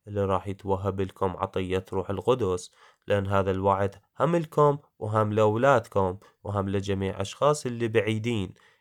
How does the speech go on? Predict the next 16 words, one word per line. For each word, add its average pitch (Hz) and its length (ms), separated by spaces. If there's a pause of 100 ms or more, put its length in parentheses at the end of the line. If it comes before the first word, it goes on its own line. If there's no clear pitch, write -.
(120)
يعني 92 280
كل 98 220
واحد 95 480
اللي 98 280
الرب 131 480 (240)
إلهنا 104 680 (220)
راح 98 180
يدعيه. 101 540 (280)
بطرس 123 380
بكلام 120 480
كثير 120 480
آخر 151 360
شهد 127 440
لهم 117 360
وشوقهم 110 720
وقال: 107 440